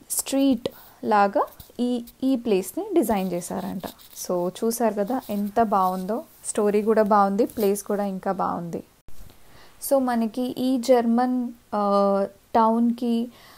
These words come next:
స్విట్జర్లాండ్ గుర్తుకొస్తుందండి almost. ఎందుకంటే ఆ గ్రీనరీ, ఆ నేచర్ చూస్తే మాకైతే నిజంగా స్విట్జర్లాండ్, ఆ, స్విట్జర్లాండే గుర్తుకొచ్చింది. So, మనకి ఈ అట్రాక్షన్స్‌తో పాటు అవుట్‌డోర్ యాక్టివిటీస్ కూడా ఉన్నాయి. పిల్లలు,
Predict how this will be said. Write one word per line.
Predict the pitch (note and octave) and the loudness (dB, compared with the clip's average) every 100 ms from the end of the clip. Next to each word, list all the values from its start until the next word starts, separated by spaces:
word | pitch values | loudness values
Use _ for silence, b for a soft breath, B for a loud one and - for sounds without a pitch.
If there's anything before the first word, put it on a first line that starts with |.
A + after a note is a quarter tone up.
| B _ _ _ - | B _ _ _ -10
స్విట్జర్లాండ్ | - C4 A#3+ C4+ C#4+ D#4 E4 B3 | 6 6 8 8 6 4 2 2
గుర్తుకొస్తుందండి | A#3 - G#3+ - G3+ F#3+ F#3 | 0 0 -4 -2 -4 -2 2
almost. | F3+ F#3 F#3+ A3+ A#3 A3 | 2 2 0 -2 -2 -4
ఎందుకంటే | G3 G#3+ A#3 G3+ F#3 G#3+ | -4 -2 -2 -2 -4 0
ఆ | G#3+ | 0
గ్రీనరీ, | G3 - A3 G#3+ A3 G#3+ G#3 G#3 G3+ - | 0 -2 -2 0 0 0 0 -2 -4 -4
ఆ | G3 G3 | -2 -2
నేచర్ | G3 G3 G#3 A3 A3+ G#3 G3+ | -2 -2 -4 -2 -2 -2 -2
చూస్తే | F#3+ F#3 A3 | -4 -4 -6
మాకైతే | A3 G3+ G3 G3 G#3+ | -4 -4 -4 -6 -4
నిజంగా | G3+ G3 G#3 A#3 | -4 -4 -6 -6
స్విట్జర్లాండ్, | - F#3+ G3+ G3 G3+ G3+ G3 G3 | -6 -4 -2 -2 -2 -4 -2 -2
ఆ, | F#3+ F#3 F3+ | 0 -2 -4
స్విట్జర్లాండే | F3+ G#3 A#3 A#3 A#3 A#3 | -4 -4 -2 0 4 2
గుర్తుకొచ్చింది. | G#3 G3 - F3+ F3 F3+ F3+ B3 B B B B - | 2 -4 -4 -6 -6 -10 -8 -8 B B B B 2
So, | C#4 | 2
మనకి | B3+ B3 A#3+ | 4 0 -2
ఈ | B3 A#3+ C#4 D4+ | -4 -2 2 4
అట్రాక్షన్స్‌తో | C#4 C4 B3 B3 B3 A#3+ B3 | 2 0 -2 -4 -6 -4 -4
పాటు | A3 G#3 G3+ C4 E4 - | -2 -2 0 -2 -4 2
అవుట్‌డోర్ | G#3+ A3+ A3+ D4+ | 4 6 8 8
యాక్టివిటీస్ | D4 C4 - A#3 A3+ G#3+ | 8 4 4 2 2 -4
కూడా | - G3 F#3 | -2 -2 0
ఉన్నాయి. | F3+ F3 A#3 - B B B - - | -2 -4 -6 -8 B B B -6 0
పిల్లలు, | B3+ C4 C#4 C#4 C#4+ D4 | 2 6 6 4 2 0